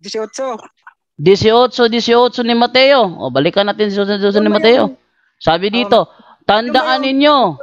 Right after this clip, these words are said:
Speaker 2: anumang ipagbawal ninyo dito sa lupa ay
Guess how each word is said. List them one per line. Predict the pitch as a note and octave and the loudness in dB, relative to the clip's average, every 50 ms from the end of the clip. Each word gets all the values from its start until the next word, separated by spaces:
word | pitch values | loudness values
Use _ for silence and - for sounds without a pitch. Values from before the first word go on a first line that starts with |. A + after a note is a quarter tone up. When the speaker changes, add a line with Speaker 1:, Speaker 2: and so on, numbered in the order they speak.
| C#5 - _ _ _ _ _ _ | -16 -18 _ _ _ _ _ _
Speaker 2:
anumang | - G#3 G#3+ A3 A3+ A#3 A#3+ A#3 A#3 A#3 B3+ C4 C#4 C#4+ D4 D4+ D4+ D4+ D4+ B3 | 0 0 0 0 -2 -4 -2 0 2 2 2 2 2 2 0 0 0 -2 -2 -2
ipagbawal | B3 B3 - - A#3 A3+ A3 G#3 F#3+ F3+ G#3+ A#3 A#3+ B3+ C4+ C#4 C4+ C4+ C4+ C4+ C4 | -4 -4 -2 0 -2 -2 -2 -6 -4 0 2 2 2 2 0 0 0 0 0 0 0
ninyo | B3+ B3+ B3+ B3 B3 C4 C4+ C#4+ C#4+ C#4 B3 G#3 - - - _ _ _ _ _ _ | -2 0 0 2 4 4 4 4 4 2 0 -2 -4 -6 -12 _ _ _ _ _ _
dito | _ D3 C#3+ C#3+ A3 C4+ D4 C#4+ - - C#4 | _ -10 -2 0 0 0 0 -2 0 -2 -2
sa | C4+ - B3+ A#3 A#3 | 0 2 0 0 2
lupa | A#3 C4 C4+ C4 - - E3+ D#3 D#3 E3+ D#3+ - _ _ _ _ _ _ _ _ _ _ | 0 -2 -4 -4 -2 -2 0 0 0 0 -2 -4 _ _ _ _ _ _ _ _ _ _
ay | _ - G3+ A3 A#3 A#3+ B3 B3+ | _ 0 2 2 2 2 0 -2